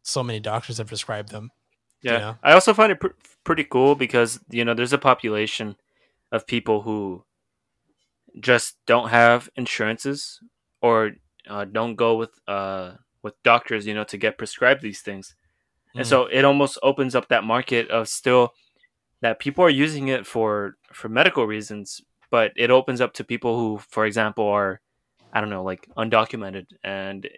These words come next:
Speaker 2: have, have traumatic pain, but have no access to it. And this could be a way for them to, you know,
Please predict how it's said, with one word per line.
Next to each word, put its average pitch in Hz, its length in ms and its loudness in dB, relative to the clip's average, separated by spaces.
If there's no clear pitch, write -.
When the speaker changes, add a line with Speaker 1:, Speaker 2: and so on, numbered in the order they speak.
Speaker 2:
have, 110 600 2
have 117 340 0
traumatic 110 460 -2
pain, 139 400 2
but 117 220 0
have 135 220 6
no 120 220 6
access - 380 2
to - 160 -12
it. - 100 -16
And 110 140 -12
this 120 200 -2
could 123 300 -2
be 110 320 -6
a 107 100 -6
way 113 180 0
for - 140 -12
them 101 200 -10
to, 98 260 -8
you 95 220 -10
know, 98 200 -8